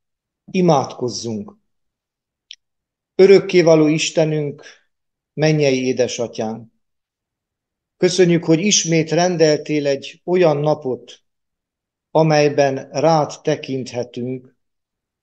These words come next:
és téged hallhatunk. Köszönjük, hogy hívó szavadra válaszolhattunk, és megjelenhettünk most előtted.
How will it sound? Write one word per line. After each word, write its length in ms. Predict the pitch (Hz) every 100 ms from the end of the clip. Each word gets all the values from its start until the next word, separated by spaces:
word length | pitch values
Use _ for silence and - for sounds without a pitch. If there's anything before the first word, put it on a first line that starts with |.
| _ _
és 360 | - 131 - -
téged 640 | 160 160 127 117 - - _ -
hallhatunk. 840 | 135 123 110 110 - 110 104 - _ _ _ _ _ _ _ _ _ _ _ _
Köszönjük, 580 | 185 175 190 180 175
hogy 260 | 180 170 160
hívó 640 | - - - 202 202 165 156
szavadra 600 | - 185 170 165 156 139
válaszolhattunk, 1300 | 170 185 180 151 - 160 151 139 131 - 151 156 156
és 260 | 147 131 -
megjelenhettünk 1160 | 165 180 151 147 135 127 110 117 - 139 131
most 340 | 139 139 - -
előtted. 680 | 147 127 110 - 107 107